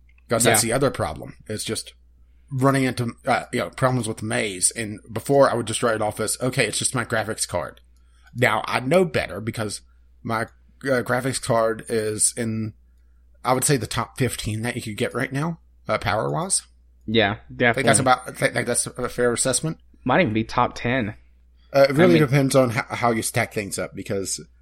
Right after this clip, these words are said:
Speaker 1: it's, uh, the top of the line for A M D right now.
Speaker 2: Yeah, yeah,
Speaker 1: Until
Speaker 2: it is
Speaker 1: the,
Speaker 2: the top
Speaker 1: until
Speaker 2: for
Speaker 1: the
Speaker 2: A M D.
Speaker 1: yeah, until the four ninety comes out, uh, early next year.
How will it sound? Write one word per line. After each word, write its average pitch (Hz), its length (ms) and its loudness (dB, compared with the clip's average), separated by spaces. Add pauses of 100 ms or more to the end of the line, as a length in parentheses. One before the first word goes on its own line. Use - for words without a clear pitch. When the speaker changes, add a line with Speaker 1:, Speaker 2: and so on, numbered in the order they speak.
(420)
Speaker 1:
it's, 123 560 0
uh, 123 140 4
the 107 220 -8
top 165 220 2
of 151 80 -2
the 120 80 2
line 117 280 0
for 107 180 0
A 107 100 -4
M 117 160 -2
D 113 160 -4
right 87 240 -8
now. - 240 -14 (420)
Speaker 2:
Yeah, 117 280 2 (100)
yeah, 117 200 0
Speaker 1:
Until 147 180 6
Speaker 2:
it - 20 4
is 123 60 2
Speaker 1:
the, 113 60 -4
Speaker 2:
the 117 60 -6
top 127 160 0
Speaker 1:
until 135 180 4
Speaker 2:
for 120 40 4
Speaker 1:
the 120 40 2
Speaker 2:
A 113 40 2
M 110 60 -6
D. 107 280 -6 (340)
Speaker 1:
yeah, 123 80 0
until 120 420 4
the 104 260 -2
four 113 240 0
ninety 107 240 -2
comes 98 300 -6
out, 92 260 -4 (100)
uh, 101 200 -2
early 98 240 -4
next - 320 -10
year. 80 220 -6